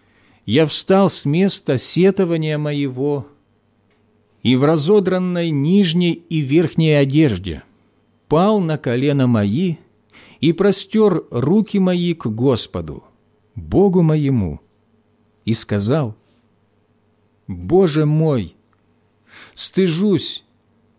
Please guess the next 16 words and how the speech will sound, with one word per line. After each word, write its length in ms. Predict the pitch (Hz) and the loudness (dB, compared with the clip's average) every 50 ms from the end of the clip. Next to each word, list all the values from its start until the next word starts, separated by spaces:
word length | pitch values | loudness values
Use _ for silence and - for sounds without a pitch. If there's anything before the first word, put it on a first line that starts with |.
| _ _ _ _ _ _ _ | _ _ _ _ _ _ _
и 100 | - 123 | -4 -2
боюсь 420 | 135 131 170 180 190 208 190 - - | 0 2 2 2 2 0 0 -2 -4
поднять 680 | _ - 196 180 160 165 190 196 208 196 180 - - 156 | _ 0 0 0 2 2 4 4 4 4 2 0 -2 -2
лице 440 | 151 160 156 160 - - 180 180 | -2 -2 -2 -2 -2 -2 0 0
мое 280 | 165 156 151 143 143 135 | 0 0 0 -2 -2 -4
к 80 | 139 - | -6 -8
Тебе, 580 | - - 135 127 127 117 117 113 101 85 87 _ _ _ _ _ _ _ _ _ _ _ - | -10 -8 -8 -6 -4 -4 -4 -4 -4 -6 -10 _ _ _ _ _ _ _ _ _ _ _ -16
Боже 480 | - 78 82 95 135 135 117 110 117 | -14 -10 -4 -2 0 0 0 0 0
мой, 460 | 117 127 143 147 147 127 92 - _ _ _ _ _ _ _ _ _ _ _ _ _ _ _ _ - - - - - - | 2 2 2 2 0 -2 -6 -10 _ _ _ _ _ _ _ _ _ _ _ _ _ _ _ _ -20 -20 -20 -20 -6 -2
потому 420 | - 156 151 196 190 202 214 220 | 0 0 2 4 4 4 4 4
что 260 | 202 - - - 196 185 | 2 0 -2 -2 -2 -2
беззакония 1000 | 156 160 214 202 180 170 175 208 196 196 - - 220 220 196 165 165 165 156 156 | 0 -2 -2 -2 -2 2 2 2 2 0 0 0 2 2 4 4 2 2 0 0
наши 680 | 156 160 175 180 156 123 - - - - 87 71 58 - _ _ _ _ _ _ _ - - _ | 0 0 0 -2 -2 -2 -4 -6 -10 -12 -12 -14 -14 -18 _ _ _ _ _ _ _ -20 -20 _
стали 460 | - - - - - 208 214 214 220 220 | -6 -4 -2 0 2 4 4 4 4 4
выше 420 | 208 202 240 233 214 - - 214 | 2 2 0 0 0 2 2 0
головы, 800 | 202 190 214 208 208 214 208 196 185 190 196 175 127 90 85 - | 2 4 4 4 6 4 4 2 0 -2 -2 -2 -4 -6 -8 -14